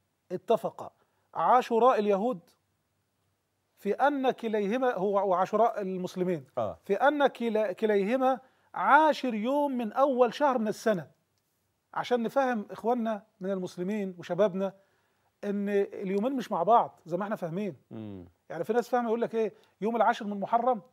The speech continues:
Speaker 1: هو اليوم اللي
Speaker 2: هو.
Speaker 1: اليهود ب-، بتحتفل به إلى اليوم إن هو عاشوراء عندهم، لا.
Speaker 2: آه.
Speaker 1: عاشوراؤنا غير عاشورائهم.
Speaker 2: الله
Speaker 1: آه،
Speaker 2: أكبر.
Speaker 1: نعم.
Speaker 2: مم.
Speaker 1: إحنا بنصوم في اليوم اللي هو اللي
Speaker 2: المحرم.
Speaker 1: فعلا نجى فيه الله موسى
Speaker 2: نعم.
Speaker 1: و-،
Speaker 2: اللي هو
Speaker 1: و-،
Speaker 2: عشرة
Speaker 1: ومن
Speaker 2: محرم.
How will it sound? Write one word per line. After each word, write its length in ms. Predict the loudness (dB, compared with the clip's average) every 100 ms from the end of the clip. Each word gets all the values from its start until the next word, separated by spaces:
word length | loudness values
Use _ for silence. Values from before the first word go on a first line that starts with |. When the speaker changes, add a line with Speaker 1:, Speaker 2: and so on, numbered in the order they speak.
| _ -4
Speaker 1:
هو 140 | 0 0
اليوم 240 | 0 -4
اللي 100 | -4
Speaker 2:
هو. 40 |
Speaker 1:
اليهود 360 | -2 -2 -2 -4 -12 _ _ _ _ _ _ -12
ب-، 100 | -6
بتحتفل 600 | -6 -4 -6 -2 -2 -2
به 120 | -6 -6 -2
إلى 120 | -2
اليوم 260 | 0 0
إن 80 | 0
هو 120 | 0
عاشوراء 340 | 0 0 0 0
عندهم، 380 | 0 -2 -4 0
لا. 200 | 2 2
Speaker 2:
آه. 100 | 0 _ _ _ _ _ _ -6
Speaker 1:
عاشوراؤنا 1080 | 2 4 4 0 4 4 6 2 2 0 -2 _ -4
غير 320 | 2 4 4
عاشورائهم. 800 | 2 0 0 2 2 0 -12 -18 _ _ _ _ _ _ _ -14
Speaker 2:
الله 180 | -10 -10 -10 -10
Speaker 1:
آه، 40 |
Speaker 2:
أكبر. 180 | -2 0
Speaker 1:
نعم. 320 | 0 -2 -4 -12
Speaker 2:
مم. 220 | -18 -12 -10
Speaker 1:
إحنا 180 | -6 -6
بنصوم 340 | -6 -6 -6
في 80 | -6
اليوم 420 | 0 2 2 -2 -16 _ _ _ -12
اللي 120 | -2 4
هو 140 | 4
اللي 140 | 4
Speaker 2:
المحرم. 180 | 6 10 10
Speaker 1:
فعلا 380 | 10 6 6 0
نجى 160 | -2
فيه 300 | -4 -6 -4
الله 240 | 0 0 0
موسى 260 | -4 -4
Speaker 2:
نعم. 140 | -4 -2
Speaker 1:
و-، 60 |
Speaker 2:
اللي 140 | -2 2
هو 40 |
Speaker 1:
و-، 40 | 2
Speaker 2:
عشرة 220 | 2 0
Speaker 1:
ومن 100 | 0
Speaker 2:
محرم. 480 | 4 4 4 -6